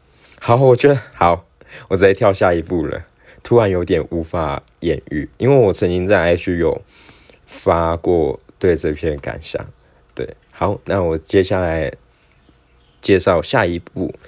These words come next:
下一部也是同样八月七号上映的，叫《Hello 少女》。那主角呢，呃，不，<laughs> 那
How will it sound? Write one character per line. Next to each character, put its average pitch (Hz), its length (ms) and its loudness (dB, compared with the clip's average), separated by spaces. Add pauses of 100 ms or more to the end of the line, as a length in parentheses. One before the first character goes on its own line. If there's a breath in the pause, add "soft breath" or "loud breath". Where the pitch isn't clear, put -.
(140 soft breath)
下 143 200 -2
一 127 80 0
部 117 260 -2
也 82 140 -2
是 95 340 -2 (140)
同 82 240 -6
样 90 240 -4
八 90 180 -2
月 92 160 0
七 85 180 -4
号 87 160 -2
上 80 280 -4
映 82 180 -6
的， 64 140 -4
叫 80 220 0
《Hello 131 360 0
少 127 260 -2
女》。 78 180 -6 (800 loud breath)
那 110 260 0
主 95 220 -2
角 98 260 -2
呢， 85 440 -4 (280)
呃， 95 80 4
不， 92 160 2
<laughs> - 100 -6
那 107 60 -2